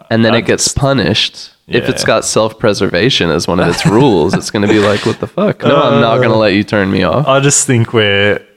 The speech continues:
Speaker 2: s-, I don't know, so far away from any kind of machine intelligence that's
Speaker 1: There's already
Speaker 2: gonna be close to that.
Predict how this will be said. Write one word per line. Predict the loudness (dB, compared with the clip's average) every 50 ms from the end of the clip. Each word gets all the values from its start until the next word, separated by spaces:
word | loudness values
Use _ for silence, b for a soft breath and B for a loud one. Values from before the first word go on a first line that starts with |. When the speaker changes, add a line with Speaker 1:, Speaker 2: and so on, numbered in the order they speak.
| _ _ _ _ _ _ _ _ -10
Speaker 2:
s-, | -6 -4 -4 -4 -4 -4 -6 -8 -8 -6
I | -6 -4
don't | -4 -2 -2
know, | -2 -2 -2 -4 -6 _ _ _
so | _ -6 -2 0 0 2 2 2 2 0 0
far | 0 0 0 2 2 2
away | 0 0 0 0 0 0 0 -2 -2
from | -4 -6 -10 -10 -10 -8 -10 -6
any | -4 -4 -2 0 0 -2 -2 -4
kind | -8 -10 -6 -6 -6 -4 -6 -8
of | -10 -12 -12 -20 -20 _ _ _ _ _ _ _ _ _ _ _ _ _ _ _ _
machine | -8 -4 -2 -2 -2 -2 -2 -2 -2 -2
intelligence | -4 -6 -6 -4 -2 -2 -2 -2 -4 -8 -12 -12 -10 -12 -12
that's | -14 -14 -14 -10 -10 -10 -8 -10 -12 -16 _ _ _ _ _ _ _ _ _ _ _ _ _ b b b b b b b b b b b _
Speaker 1:
There's | 0 2 2 2 2 -2
already | -2 0 0 2 2 4 4 4 4 4 4 4 4
Speaker 2:
gonna | 4 4 4 2
be | 0
close | -2 -2 -4 -2 -2 -2 -4
to | -6 -4 -4
that. | -4 -4 -6 -10